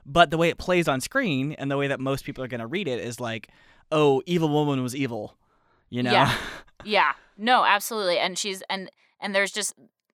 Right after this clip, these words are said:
Speaker 2: we're missing that, that motivation and kind of backstory for her, I think.
Speaker 1: Yeah.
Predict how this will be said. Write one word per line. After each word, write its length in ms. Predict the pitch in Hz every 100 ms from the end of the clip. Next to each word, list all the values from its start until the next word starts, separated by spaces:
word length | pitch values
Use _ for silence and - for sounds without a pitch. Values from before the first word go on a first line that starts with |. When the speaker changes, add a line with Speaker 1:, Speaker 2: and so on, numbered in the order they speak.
| _ _
Speaker 2:
we're 220 | 196 208
missing 1080 | 202 202 208 226 214 - 202 185 180 170 170 - 170
that, 380 | 170 160 160 147 - _ _ _ _ _
that 380 | 165 160 170 -
motivation 720 | 165 156 156 151 156 147 147
and 240 | 131 139 -
kind 200 | 147 147
of 280 | 120 - _ _ _ _ _ _ 170 175
backstory 640 | 139 - - 135 131 131
for 380 | _ - 104 -
her, 480 | - 87 78 - _ -
I 120 | 165
think. 360 | - - - -
Speaker 1:
Yeah. 200 | 104